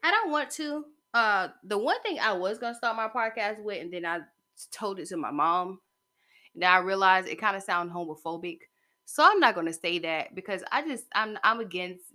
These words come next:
being homophobic or anything like that. But I just didn't appreciate the fact that, that you saw that two people were in front of you and you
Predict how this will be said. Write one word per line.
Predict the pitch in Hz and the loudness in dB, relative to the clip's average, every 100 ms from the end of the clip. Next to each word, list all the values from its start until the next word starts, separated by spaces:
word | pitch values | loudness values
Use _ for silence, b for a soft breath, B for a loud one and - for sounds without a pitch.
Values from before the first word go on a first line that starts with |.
| _ | _
being | 175 175 165 165 | -6 -4 -4 -6
homophobic | 165 151 151 180 180 165 - | -6 -6 -8 -6 -6 -8 -8
or | |
anything | 165 165 160 170 | -6 -6 -6 -8
like | 165 165 - | -6 -8 -4
that. | 165 160 - b b b b | -4 -4 -8 b b b b
But | 330 302 - | 4 6 8
I | 466 | 8
just | 523 415 | 6 0
didn't | 240 | -2
appreciate | 214 254 240 247 190 | -2 -4 -2 0 0
the | 180 | 0
fact | 185 196 196 | 2 2 2
that, | 175 175 | -6 -6
that | 180 - | -8 -8
you | 247 | -10
saw | 262 220 208 | 2 4 4
that | 170 - | 0 -6
two | 196 | -12
people | 196 208 185 | -12 -12 -10
were | 175 160 | -8 -8
in | 151 | -8
front | 160 160 | -6 -6
of | 175 | -6
you | 202 220 233 - _ _ _ _ _ _ _ _ _ _ _ _ _ _ _ _ _ - | -8 -10 -12 -14 _ _ _ _ _ _ _ _ _ _ _ _ _ _ _ _ _ 6
and | 240 233 220 208 208 202 180 - _ | 10 12 10 8 6 2 -2 -10 _
you | 156 156 214 262 277 254 | -18 -8 -4 -2 -2 -4